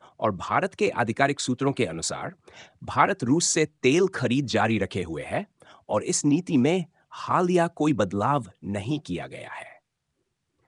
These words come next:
भारत की तेल नीति, राष्ट्रीय हित सर्वोपरि। भारत सरकार के मुताबिक तेल आपूर्ति के मामले में उसका रुख स्वतंत्र और व्यावहारिक है। विदेश मंत्रालय के एक वरिष्ठ अधिकारी ने कहा, "भारत की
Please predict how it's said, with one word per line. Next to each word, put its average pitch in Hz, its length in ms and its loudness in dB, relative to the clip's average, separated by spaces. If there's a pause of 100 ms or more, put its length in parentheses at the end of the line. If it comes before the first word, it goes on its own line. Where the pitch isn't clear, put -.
(160)
भारत 135 380 2
की 127 120 2
तेल 113 220 4
नीति, 95 360 -6 (160)
राष्ट्रीय 123 500 2
हित 120 260 -2
सर्वोपरि। 85 680 -4 (420)
भारत 175 340 0
सरकार 113 380 2
के 110 100 -2
मुताबिक 90 500 -4 (240)
तेल 175 200 4
आपूर्ति 147 440 2
के 143 120 2
मामले 120 320 6
में 113 200 4 (120)
उसका 139 260 2
रुख 120 320 2
स्वतंत्र 156 640 0 (120)
और 131 160 4
व्यावहारिक 92 480 -2
है। - 180 -16 (720)
विदेश 113 360 2
मंत्रालय 127 440 4
के 123 120 2
एक 104 220 -2
वरिष्ठ 107 320 0
अधिकारी 104 400 -2
ने 92 100 -2
कहा, - 340 -12 (380)
"भारत 180 400 -2
की 165 180 -4